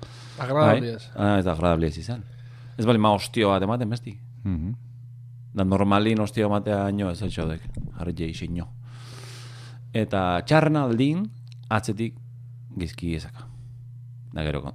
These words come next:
Speaker 2: gero, gero, atzetik gizki ezaka, da gero i konturau,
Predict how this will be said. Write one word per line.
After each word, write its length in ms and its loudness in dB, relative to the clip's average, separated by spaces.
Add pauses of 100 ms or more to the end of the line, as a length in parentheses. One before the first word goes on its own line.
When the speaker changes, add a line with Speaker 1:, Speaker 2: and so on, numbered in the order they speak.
Speaker 2:
gero, 220 -6 (240)
gero, 160 0 (260)
atzetik 320 0
gizki 160 -2
ezaka, 260 6
da 100 2
gero 260 4
i 180 4 (160)
konturau, 380 2